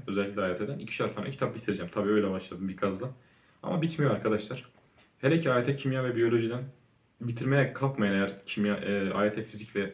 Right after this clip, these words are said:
matematikte yeterince iyi değilseniz. Bunlar A Y T matematik ve fizik daha önemli. Önceliğiniz her zaman bu ikisi olsun. Ben mesela onlar neti nasıl yapmıştım?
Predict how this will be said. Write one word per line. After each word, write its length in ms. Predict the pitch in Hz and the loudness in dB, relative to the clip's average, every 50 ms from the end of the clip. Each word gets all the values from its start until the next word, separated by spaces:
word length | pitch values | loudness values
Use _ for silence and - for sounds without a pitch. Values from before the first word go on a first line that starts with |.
| - - | -6 -6
matematikte 680 | 107 104 - 107 101 98 98 - - - - 107 107 - - - - _ _ _ _ _ - _ _ _ | -6 -4 -2 -2 -2 -4 -4 -8 -6 -2 -2 -2 -2 -2 -8 -16 -20 _ _ _ _ _ -20 _ _ _
yeterince 480 | 104 107 110 107 117 120 123 120 107 101 | 2 2 4 4 4 2 2 4 4 2
iyi 100 | 98 95 | 2 2
değilseniz. 400 | 95 92 90 - 90 95 95 101 | 0 -2 -4 -4 -6 -6 -4 -2
Bunlar 340 | 117 127 127 - - - - | -2 -2 -2 -2 -4 -6 -4
A 100 | - 110 | -2 0
Y 100 | 117 120 | 0 0
T 100 | 117 139 | 0 -2
matematik 460 | 117 117 110 117 127 123 120 - - - | -2 -2 -2 -2 -4 -4 -6 -6 -8 -10
ve 40 | |
fizik 280 | 98 - 120 123 120 - | -8 -6 -6 -8 -4 -2
daha 180 | 107 110 120 120 | 0 0 2 2
önemli. 320 | 107 95 92 95 123 135 - - - _ _ _ _ _ _ _ _ _ _ _ _ _ _ _ _ _ _ _ _ - _ _ _ _ _ _ - | 0 0 -2 -2 -4 -6 -8 -12 -18 _ _ _ _ _ _ _ _ _ _ _ _ _ _ _ _ _ _ _ _ -20 _ _ _ _ _ _ 4
Önceliğiniz 480 | 131 139 143 139 143 135 135 139 135 | 6 6 8 8 6 6 6 6 6
her 80 | 135 131 | 6 4
zaman 240 | 120 123 127 127 131 | 4 4 2 0 2
bu 120 | 123 120 | 0 0
ikisi 220 | 117 - - - 131 | -2 -2 -2 2 2
olsun. 280 | 117 107 - - 135 139 - - _ _ _ _ _ _ _ _ _ _ _ 113 | 2 2 0 -4 -8 -8 -10 -16 _ _ _ _ _ _ _ _ _ _ _ 2
Ben 140 | 123 143 | 2 2
mesela 280 | 156 156 143 - 147 143 | 2 2 2 2 2 2
onlar 280 | 143 139 143 151 156 151 | 4 4 4 2 2 2
neti 220 | 147 139 - 160 | 0 0 0 0
nasıl 240 | 165 147 - - - | 0 -2 0 0 0
yapmıştım? 500 | 110 104 101 104 - - 160 165 165 | 0 0 0 -2 -4 -4 -6 -6 -6